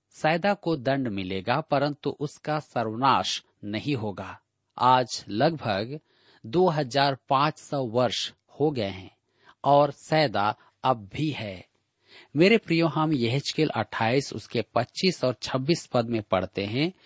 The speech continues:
परमेश्वर यहोवा यूं कहता है, "जब मैं इसराइल के घराने को उन सब लोगों में से इकट्ठा करूंगा,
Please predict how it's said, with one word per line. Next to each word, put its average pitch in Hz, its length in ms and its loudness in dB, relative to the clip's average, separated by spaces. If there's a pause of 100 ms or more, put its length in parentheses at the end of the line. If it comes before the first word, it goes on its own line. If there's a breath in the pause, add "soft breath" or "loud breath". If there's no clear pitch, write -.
(300 loud breath)
परमेश्वर 165 640 2
यहोवा 143 480 0
यूं 151 320 -2
कहता 104 420 -6
है, 120 300 -4 (280 soft breath)
"जब 180 280 0
मैं 175 180 0
इसराइल 156 460 -2
के 151 180 0
घराने 131 500 -2
को 156 200 -2
उन 151 300 -2
सब 147 260 -4 (100)
लोगों 139 420 0
में 151 140 -2
से - 300 -6
इकट्ठा 139 560 -8 (100)
करूंगा, 120 560 0